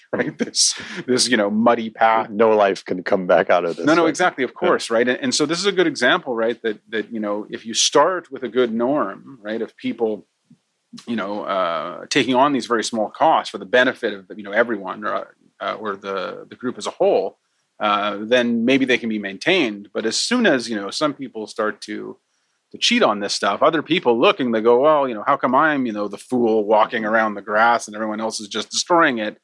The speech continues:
Speaker 2: Mm-hmm.
Speaker 1: You know, I'm gonna do this too." And so I think this is an important point, is that, you know, to the extent that we, you know, wanna have good outcomes like clean parks and, you know, pristine patches of grass, you know, it's important that there exists some kind of mechanism,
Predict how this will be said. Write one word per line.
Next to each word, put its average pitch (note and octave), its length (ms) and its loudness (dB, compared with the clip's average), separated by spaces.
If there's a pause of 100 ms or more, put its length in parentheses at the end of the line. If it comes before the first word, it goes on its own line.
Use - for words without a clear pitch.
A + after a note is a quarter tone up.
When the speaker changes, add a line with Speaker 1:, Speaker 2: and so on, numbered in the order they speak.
(160)
Speaker 2:
Mm-hmm. F2 200 -12
Speaker 1:
You A2+ 40 0
know, A2+ 160 4
I'm A#2+ 220 2
gonna A2 140 -2
do G#2 180 -8
this F#2+ 200 -10
too." G2 360 -4
And D#2 160 -14 (380)
so C3+ 80 0
I - 20 4
think F#3 80 6
this G3+ 80 4
is E3 80 2
an C#3+ 80 4
important A#2+ 360 0
point, C3+ 320 2
is A2 120 -8
that, A2 100 -2
you G#2+ 60 -6
know, G#2 80 -4
to - 100 -14
the A2+ 80 -4
extent D#3 480 0
that A#2 120 -2
we, G#2+ 380 -6 (360)
you A2+ 80 -2
know, G#2+ 80 4
wanna C3+ 260 6
have A#2 240 0
good A#2 100 0
outcomes A#2 400 2
like F#2+ 120 -8
clean A#2 320 -2
parks A2+ 520 2
and, G2 160 -10
you G2 80 -8
know, G2 300 -14
pristine A#2 380 -4
patches G#2+ 320 -2
of G2 120 -12
grass, B2+ 580 0 (380)
you A2 120 -6
know, G#2 100 0
it's G#2+ 160 -4
important D#3+ 280 2
that C#3 40 2
there A#2+ 140 4
exists G#2+ 280 -4
some C#3+ 240 2
kind C3+ 160 0
of A2 80 -4
mechanism, G#2+ 840 -2